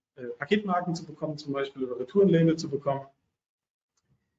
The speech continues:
Vielleicht nutzt ihr auch einen Fulfiller, <clears throat> macht den Versand gar nicht selber, ja, dann bindet ihr direkt an den Fulfiller an. Auch das passiert natürlich elektronisch und auch der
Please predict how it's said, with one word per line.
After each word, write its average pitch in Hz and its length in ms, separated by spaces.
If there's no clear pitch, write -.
Vielleicht 151 360
nutzt 190 280
ihr 156 120
auch 156 140
einen 139 100
Fulfiller, 220 640
<clears throat> 170 380
macht 160 240
den 160 80
Versand 143 320
gar 120 140
nicht 113 160
selber, 202 440
ja, 185 240
dann 139 140
bindet 147 240
ihr 139 100
direkt 135 360
an 127 80
den 117 160
Fulfiller 190 420
an. 208 160
Auch - 140
das 165 280
passiert 170 340
natürlich 160 420
elektronisch 185 640
und 123 120
auch - 120
der - 340